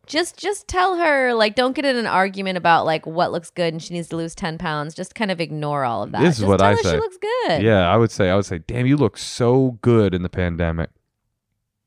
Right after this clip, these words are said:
Speaker 2: You looking, you looking pandemic pretty."
Speaker 1: And then if she says, like, "You, you're just saying that 'cause you like big butts."
Speaker 2: And he'd go, "I don't, big butts."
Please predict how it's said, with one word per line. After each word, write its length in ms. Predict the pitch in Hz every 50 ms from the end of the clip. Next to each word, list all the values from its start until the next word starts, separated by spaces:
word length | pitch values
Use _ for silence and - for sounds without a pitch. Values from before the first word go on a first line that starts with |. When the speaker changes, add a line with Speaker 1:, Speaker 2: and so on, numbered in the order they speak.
| _ _ _
Speaker 2:
You 140 | - 131 127
looking, 280 | 107 90 98 90 92 -
you 160 | - 120 123
looking 260 | 123 113 - 98 87
pandemic 720 | - - - 120 117 113 104 104 107 107 110 110 - _
pretty." 280 | - - 107 90 85 71
Speaker 1:
And 100 | 214 220
then 100 | 220 220
if 120 | 208 226 214
she 100 | 226 208
says, 180 | 185 190 165
like, 220 | 139 117 - 185 196
"You, 140 | 247 285
you're 220 | 254 - 247 294 302
just 180 | 254 254 - -
saying 280 | - 220 196 190 185
that 260 | 170 151 139 - - -
'cause 160 | 180 165 170
you 100 | 185 180
like 300 | 165 147 135 160 156 -
big 200 | 165 151 147 151
butts." 520 | - 151 135 95 65 - _ - - - _ _ _
Speaker 2:
And 160 | - 92 95 101
he'd 140 | 101 95
go, 280 | 92 95 87 82 82 80 - _
"I 120 | - 98 147
don't, 480 | 226 233 120 78 - - - - 107
big 220 | 95 135 - 220 -
butts." 500 | 120 135 190 160 95 - - - -